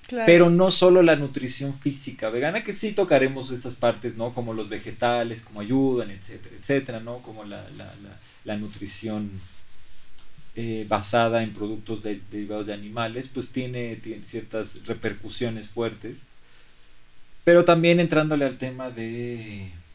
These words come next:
Speaker 2: de qué repercusiones psicológicas tiene esa forma de alimentarse, ¿no? Que es muy interesante.
Speaker 1: Exactamente.
Speaker 2: ¿Cómo ves, Jenny?
Speaker 1: No, pues maravilloso. Y justo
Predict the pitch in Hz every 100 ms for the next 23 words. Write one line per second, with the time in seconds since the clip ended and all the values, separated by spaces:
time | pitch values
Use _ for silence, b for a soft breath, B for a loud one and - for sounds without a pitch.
0 | - - - - - - - 101 110 107
1 | 104 - 123 127 123 - 113 - 127 123
2 | - 104 107 127 127 123 104 - 117 117
3 | 110 113 - 113 107 113 104 101 98 95
4 | 120 131 - 101 98 113 113 113 214 208
5 | - 214 - 233 233 214 220 220 202 190
6 | 208 101 B B B 233 240 202 220 208
7 | 202 220 208 233 247 233 196 226 - 285
8 | - - 302 294 202